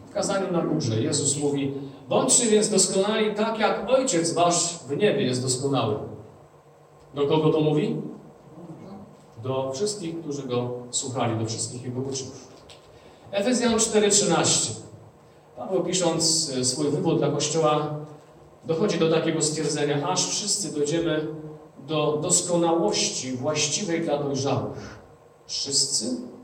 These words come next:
dojdziemy do doskonałości właściwej dla dojrzałych. Biblia Warszawska troszeczkę inaczej to ujmuje, ale sens jest ten sam. Kolosan jeden dwadzieścia osiem.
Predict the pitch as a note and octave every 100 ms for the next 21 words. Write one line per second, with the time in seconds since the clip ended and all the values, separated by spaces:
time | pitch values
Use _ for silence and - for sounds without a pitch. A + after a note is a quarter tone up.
0 | A#2 B2+ B2 D3 - E3+ - - - G#3
1 | - - D#3+ C#3+ B2 B2 A#2 - - -
2 | - - - - - A2+ A2+ - - C3
3 | B2 A#2+ A#2 A2 - - - - - A#2+
4 | B2+ A#2+ B2 G#2 - - B2+ B2 B2 -
5 | - C3 B2 - G#2 G#2+ A2 A#2 A#2+ -
6 | - - - - - - - - B2 B2+
7 | D3+ D#3 - A#2 B2 B2 - B2 A#2+ A2
8 | - A#2 B2+ A2+ - - - - - -
9 | - - - - - D#3+ D#3+ - F#3 E3+
10 | E3 E3 D3+ C#3+ - - C#3 B2+ B2 -